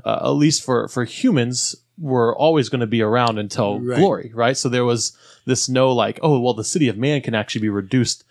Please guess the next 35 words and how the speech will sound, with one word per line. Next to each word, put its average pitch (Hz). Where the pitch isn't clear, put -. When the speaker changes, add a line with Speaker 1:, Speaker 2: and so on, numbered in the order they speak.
Speaker 1:
and 110
the 110
city 120
of 95
God 107
can 104
take -
over 104
completely." 117
There 113
was 113
never 127
that -
conversation. 110
It 104
was 104
always 113
this -
two, 135
two 156
worlds 117
at 139
the 120
same 104
time. 101
Speaker 2:
Right. 98
Speaker 1:
Um, 107
and 135
so 135
I 131
think 185
that 120
when, 117
uh, 110
Methodism 123